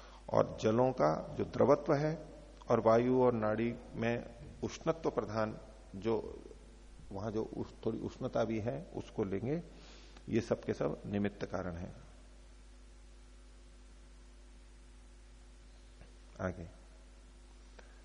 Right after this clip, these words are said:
छठे सूत्र की भूमिका में कह रहे हैं, अन्यच्च आरोहणम यद लोके अपाम भवति तत्, लोक में जल का जो ऊर्ध्व आरोहण होता है और भी इसके अतिरिक्त, वो कैसे होता है?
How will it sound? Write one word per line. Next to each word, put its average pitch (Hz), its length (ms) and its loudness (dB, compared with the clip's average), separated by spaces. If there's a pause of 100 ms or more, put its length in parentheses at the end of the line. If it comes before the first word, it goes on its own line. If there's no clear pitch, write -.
(600)
छठे 135 200 2
सूत्र 135 300 0
की 131 100 0
भूमिका 131 420 4
में 135 120 2
कह 117 140 4
रहे 131 140 4
हैं, - 80 0
अन्यच्च 156 480 4
आरोहणम 120 840 6
यद 120 120 6
लोके 104 400 2
अपाम 113 360 2
भवति 101 380 0
तत्, - 400 -8 (1600)
लोक 160 320 4
में 151 400 2
जल 127 240 4
का 143 160 4
जो 143 180 2
ऊर्ध्व 135 480 2 (140)
आरोहण 123 380 2
होता 113 320 -2
है 101 80 -4 (360)
और 123 220 10
भी 104 140 -4
इसके - 340 -4
अतिरिक्त, - 460 0
वो 117 160 2
कैसे 117 280 -2
होता 90 280 -10
है? - 120 -18